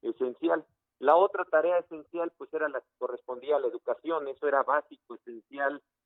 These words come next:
transformar la educación de este país, y pues también el secretario de Educación ya lo destituyeron, ya llegó un nuevo secretario de, una secretaria de Educación, y bueno, pues tiene desafortunadamente críticas desde el propio,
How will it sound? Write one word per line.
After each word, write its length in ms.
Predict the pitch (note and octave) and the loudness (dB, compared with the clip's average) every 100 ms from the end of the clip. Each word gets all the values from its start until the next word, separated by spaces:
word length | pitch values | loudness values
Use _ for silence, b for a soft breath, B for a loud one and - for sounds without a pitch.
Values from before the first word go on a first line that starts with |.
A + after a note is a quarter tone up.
| _ - | _ -4
transformar 560 | B2 A#2+ A#2+ A#2 C#3 | -2 -2 -6 0 2
la 80 | C3+ | 2
educación 440 | A#2 - A#2 C3 | 0 -4 -4 -2
de 80 | C3 | -4
este 140 | - B2 | -6 -4
país, 400 | - A2+ F3 - | 0 0 -2 -12
y 80 | A#2 | -12
pues 200 | - - | -10 -8
también 300 | A2+ A#2 C3+ | -8 -6 -6
el 120 | A#2+ | -6
secretario 600 | A#2 - G#2+ - C3 B2 | -6 -2 0 2 4 4
de 80 | G#2 | 0
Educación 680 | G#2+ - A#2+ C3 C3+ C3 - _ _ _ _ _ | -2 -6 -6 -2 -2 -2 -8 _ _ _ _ _
ya 180 | C3+ C3+ | 4 4
lo 260 | C3 B2+ A#2 | 4 -2 -4
destituyeron, 800 | A#2+ - - B2+ C3+ E3 D#3+ E3 C3+ | -6 -10 -14 -8 -2 -2 -2 -10 -4
ya 140 | A#2+ A#2+ | -2 0
llegó 260 | A#2+ A2+ | -2 -4
un 80 | B2 | -6
nuevo 260 | B2 A2+ G#2 _ | -6 -6 -8 _
secretario 520 | - G#2+ - A#2+ A#2 | -12 -6 -2 0 0
de, 240 | G#2 G2+ - _ | -2 -4 -6 _
una 260 | A#2 B2 A2 | -16 -14 -10
secretaria 580 | A2+ A2+ G#2+ B2+ B2 A2 | -6 -4 0 2 4 2
de 100 | G#2+ | -2
Educación, 640 | G#2 A#2 - D#3 F3 F3+ _ _ _ _ | -2 -2 0 0 0 -2 _ _ _ _
y 120 | A2 | -8
bueno, 240 | A2 A#2+ A2 | -2 -2 -2
pues 180 | - G#2+ _ | -6 -6 _
tiene 420 | B2+ A#2+ G#2+ F#2+ _ _ | -4 -2 -4 -8 _ _
desafortunadamente 760 | G#2 A#2 G2+ A#2 B2 B2 B2 | -4 -2 -2 -2 -2 -2 -6
críticas 560 | - B2 B2 - A#2+ G2 | -8 -10 -10 -4 -4 -2
desde 280 | G2 G2+ G2 | -6 -6 -8
el 80 | |
propio, 680 | - A2+ A2+ A#2 G#2+ F#2+ | -6 -6 -6 0 2 2